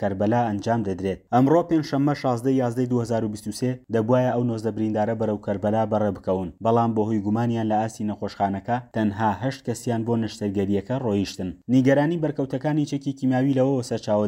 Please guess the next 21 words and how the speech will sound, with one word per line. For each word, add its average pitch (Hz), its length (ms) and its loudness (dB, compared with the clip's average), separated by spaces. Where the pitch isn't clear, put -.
دەگرێت. 101 300 0
کۆمەڵەی 113 340 2
قوربانیانی 120 520 2
کیمیابارانی 113 600 2
هەڵەبجە 110 340 0
دەڵێن 113 240 2
نەشتەرگەریەکە 107 760 0
پێویستی 107 400 -2
بە 110 120 2
پسپۆڕی 110 440 -2
وردی 113 260 0
پزیشکی 107 460 -2
و 147 120 0
ئەوان 123 320 6
وەک 120 220 0
بریندارەکان 107 680 0
پێشتر 110 360 -4
لە 113 120 -2
نەخۆشخانەی 104 640 -2
باشتر 104 300 0
لە 107 120 0